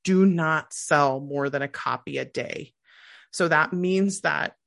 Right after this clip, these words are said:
very few people are making a lot of money off of being an author.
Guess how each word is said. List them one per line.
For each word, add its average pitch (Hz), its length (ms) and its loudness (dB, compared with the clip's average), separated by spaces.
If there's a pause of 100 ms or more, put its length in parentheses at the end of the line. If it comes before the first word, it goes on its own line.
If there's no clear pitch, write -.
(320)
very 185 460 4
few 175 400 -10
people 160 760 -8 (260)
are 165 140 4
making 165 520 2
a 156 80 0
lot 147 320 -2
of 147 120 -4
money 147 600 -2 (160)
off 139 240 2
of 156 160 -2
being 151 240 -4
an 135 80 -4
author. - 600 -6